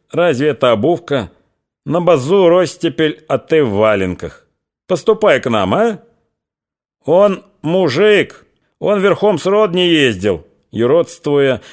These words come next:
притворно тонким голосом прошепелявил один из казаков. Красноармеец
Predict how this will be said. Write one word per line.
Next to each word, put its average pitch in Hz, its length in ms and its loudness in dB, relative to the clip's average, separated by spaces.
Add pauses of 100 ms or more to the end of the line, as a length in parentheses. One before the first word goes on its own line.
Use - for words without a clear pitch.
(120)
притворно 135 580 0
тонким 117 440 -4
голосом 127 520 -2
прошепелявил 101 1000 -2 (140)
один 98 300 -4
из 92 80 -10
казаков. 85 580 -8 (640)
Красноармеец 113 880 -6